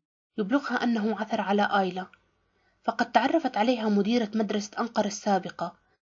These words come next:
وأن آيلا منحت اسم كيم أون جا، وبعد البحث تبين أن زوجها توفي وهي بعمر صغير، وأنها تعمل حاليًا بتنظيف المدارس.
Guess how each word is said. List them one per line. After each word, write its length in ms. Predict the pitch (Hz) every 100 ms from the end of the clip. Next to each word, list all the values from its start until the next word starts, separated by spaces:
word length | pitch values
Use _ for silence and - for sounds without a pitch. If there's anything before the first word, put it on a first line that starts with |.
| _ _ _ _ _ _ _
وأن 240 | - 226 220
آيلا 360 | - 277 240
منحت 380 | 233 254 - -
اسم 380 | 214 - 208 208 _ _ _
كيم 160 | - 277
أون 280 | 269 240 214
جا، 280 | 202 185 180 _ _ _
وبعد 300 | 214 208 196
البحث 300 | 220 254 -
تبين 300 | - 208 226
أن 200 | - 214
زوجها 380 | 214 247 208 220
توفي 440 | 214 220 220 214
وهي 260 | 208 208 220
بعمر 320 | 214 208 226
صغير، 520 | - 202 202 185 185 - _ _ _ _ _ _ _
وأنها 360 | 220 208 226 214
تعمل 320 | 220 247 233
حاليًا 320 | - 208 220
بتنظيف 520 | 233 202 202 196 226 214
المدارس. 640 | 202 196 185 185 -